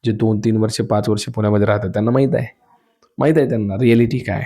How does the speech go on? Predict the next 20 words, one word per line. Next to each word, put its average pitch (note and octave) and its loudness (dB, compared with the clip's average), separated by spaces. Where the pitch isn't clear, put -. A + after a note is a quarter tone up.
पण B2 0
जे C3 4
नवीन A#2+ 4
येतात A#2+ 0
त्यांना B2+ -4
सांगतोय, B2 -10
अशांना A2+ -2
बळी A2+ 0
पडू G#2+ 0
नका. G#2+ -4
तुमचं A#2 0
मेन A#2 4
टार्गेट, A2+ 0
तुमचं G#2+ -2
करिअर, A2+ 0
तुमची A2 -8
स्वप्न, A#2 0
तुमच्या A2+ -2
आईवडिलांची A#2 2
स्वप्न, A#2+ -2